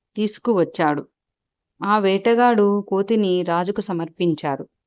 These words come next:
కోతిని ప్రాంగణంలో ఉంచాలని పరిచారకులను కోరారు. రాజు మరియు యువరాజు కోతి మరియు అతని వినోదభరితమైన కార్యకలాపాలను చూసి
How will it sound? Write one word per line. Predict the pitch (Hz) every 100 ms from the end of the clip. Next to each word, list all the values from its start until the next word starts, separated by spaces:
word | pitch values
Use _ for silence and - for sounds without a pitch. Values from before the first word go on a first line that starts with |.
| _ _ _
కోతిని | 196 208 254 233 214
ప్రాంగణంలో | 202 185 175 196 208 208 214
ఉంచాలని | 196 185 180 190 180 165 160 160 160
పరిచారకులను | 170 165 185 202 196 185 180 170 165 156 160
కోరారు. | 160 156 147 139 143 _ _ _ _
రాజు | 196 208 226
మరియు | 269 262 226 208 220
యువరాజు | 156 185 196 202 208 180 180 175 175
కోతి | 190 208 240
మరియు | 240 208 196 190 196
అతని | - 175 185 175 170 175 - _ _
వినోదభరితమైన | 196 208 233 247 240 226 202 220 214 202 190 170 170 175 175 _ _ _ _ _ _ _ _ _ _ _
కార్యకలాపాలను | 202 202 233 233 196 196 208 214 202 196 185
చూసి | 180 185 185 180 175